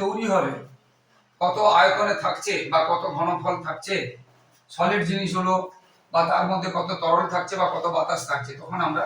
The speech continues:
ঘনফল বা আয়তন বের করব। বুঝতে পারলে? এইগুলো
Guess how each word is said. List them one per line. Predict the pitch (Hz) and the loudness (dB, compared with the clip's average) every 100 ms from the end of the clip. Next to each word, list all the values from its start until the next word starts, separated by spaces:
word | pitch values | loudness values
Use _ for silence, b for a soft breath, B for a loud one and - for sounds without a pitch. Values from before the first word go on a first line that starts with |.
| - | -6
ঘনফল | 143 - - _ _ _ _ _ _ _ 160 185 | -8 -10 -12 _ _ _ _ _ _ _ -2 2
বা | - | 2
আয়তন | - 180 180 | 2 -2 -4
বের | 139 123 | -4 -4
করব। | - - - - - _ _ _ _ 151 | -6 -10 -12 -16 -20 _ _ _ _ -8
বুঝতে | 170 196 | -2 2
পারলে? | 202 196 - - _ _ _ _ _ _ 170 | 2 0 -6 -14 _ _ _ _ _ _ -4
এইগুলো | 170 170 | -2 2